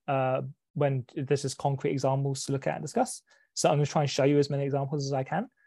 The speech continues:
Um, and yeah, I'm gonna go through a few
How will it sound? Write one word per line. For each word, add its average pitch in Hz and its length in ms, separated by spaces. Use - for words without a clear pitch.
Um, 139 480
and 147 140
yeah, 147 120
I'm 139 80
gonna 147 100
go 143 160
through 139 220
a - 20
few 131 400